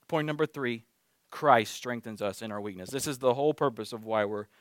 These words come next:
talking about this. Look at what he says. He says, "I pleaded with the Lord that he should take this away, that it should leave me," verse eight.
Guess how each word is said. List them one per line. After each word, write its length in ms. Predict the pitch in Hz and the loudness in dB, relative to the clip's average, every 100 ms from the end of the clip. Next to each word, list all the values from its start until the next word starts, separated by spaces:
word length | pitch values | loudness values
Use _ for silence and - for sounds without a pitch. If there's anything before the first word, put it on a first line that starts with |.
| _ | _
talking 300 | - 113 - | 2 2 2
about 220 | 101 98 | -4 -4
this. 200 | 101 92 | -4 -8
Look 220 | 135 143 170 | 2 2 4
at 60 | |
what 120 | 151 | 2
he 60 | 139 | 2
says. 180 | 139 117 | -2 -4
He 60 | |
says, 80 | 147 | -2
"I 80 | 131 | -2
pleaded 640 | 113 - 143 156 165 170 - - _ | -2 -6 -4 -2 0 0 -2 -20 _
with 280 | 131 139 - _ _ - | 0 0 0 _ _ -2
the 100 | 135 | 0
Lord 300 | 127 117 110 | 2 2 2
that 120 | 104 | 0
he 200 | 131 131 | -2 -6
should 340 | - 131 120 - _ _ _ | -4 -4 -4 -6 _ _ _
take 260 | 147 127 | 0 0
this 180 | 120 117 | 0 -4
away, 160 | 117 101 | -2 -2
that 140 | - | -2
it 160 | 113 135 | -4 -4
should 320 | - 147 135 | -4 -4 -4
leave 460 | 110 113 127 123 110 | -4 -4 -2 -4 -4
me," 180 | 101 95 | -10 -8
verse 280 | 101 104 107 | -6 -6 -8
eight. 240 | 104 101 | -10 -10